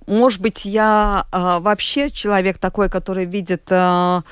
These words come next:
ну, в цветах пестрых, да, <laughs> все такое. А, но я должна, э, высказать «да».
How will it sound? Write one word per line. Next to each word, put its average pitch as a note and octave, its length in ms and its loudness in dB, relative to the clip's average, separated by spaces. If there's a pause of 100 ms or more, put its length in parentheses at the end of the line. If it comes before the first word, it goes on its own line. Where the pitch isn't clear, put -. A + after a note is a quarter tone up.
(300)
ну, F#3 800 0
в - 160 -4
цветах - 760 0 (200)
пестрых, G#3+ 600 0
да, F#3+ 240 0
<laughs> - 40 -16
все - 240 -8 (120)
такое. F#3+ 500 2 (400)
А, F#3 600 2 (240)
но G3 840 0 (480)
я F#3+ 220 2
должна, A3 680 2
э, E3 500 -4 (380)
высказать G3 640 -2
«да». B3+ 320 0